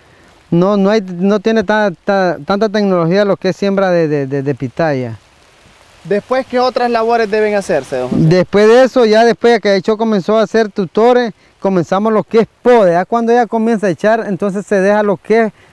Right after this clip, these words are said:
Speaker 1: lo que va hacia arriba. Y lo que va, está a los lados comienza a podarse. Comienza a podarse como estas plantaciones que se han apodado. Entonces, así simplemente, ya so-, solo se deja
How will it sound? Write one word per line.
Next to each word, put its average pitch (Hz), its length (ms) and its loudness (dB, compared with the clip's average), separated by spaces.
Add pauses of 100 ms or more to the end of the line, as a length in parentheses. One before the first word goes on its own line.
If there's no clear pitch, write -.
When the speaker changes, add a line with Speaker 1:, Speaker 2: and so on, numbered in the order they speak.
Speaker 1:
lo 175 160 -2
que 180 140 0
va 190 160 2
hacia 202 240 -2
arriba. 180 500 0 (320)
Y 185 100 0
lo 202 140 0
que 190 180 -2
va, 180 120 0
está 202 200 0
a 254 60 2
los 233 180 0
lados 233 460 0 (100)
comienza 190 460 -2
a 214 40 0
podarse. 165 800 -4 (840)
Comienza 190 400 0
a - 20 -2
podarse 214 640 0 (600)
como 202 240 0
estas 220 200 0
plantaciones 226 560 0
que 208 140 0
se 202 120 -2
han 220 120 -2
apodado. 196 680 0 (540)
Entonces, 180 680 -2 (400)
así 208 360 0
simplemente, 220 640 0
ya 208 240 2
so-, 202 200 -2
solo 226 240 0
se 208 220 0
deja 247 360 2